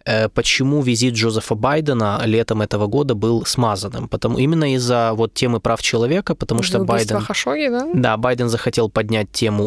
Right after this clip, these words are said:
Speaker 1: убийства Джамаля Хашогги, э, в организации которого, м, обвиняют принца Мухаммеда, и он на встрече с принцем,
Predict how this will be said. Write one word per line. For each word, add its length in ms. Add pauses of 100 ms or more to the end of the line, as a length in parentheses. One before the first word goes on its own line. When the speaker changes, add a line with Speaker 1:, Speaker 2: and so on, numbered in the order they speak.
Speaker 1:
убийства 400
Джамаля 640
Хашогги, 800
э, 500
в 200
организации 580
которого, 520
м, 420
обвиняют 500
принца 300
Мухаммеда, 520
и 140
он 140
на 80
встрече 420
с 80
принцем, 480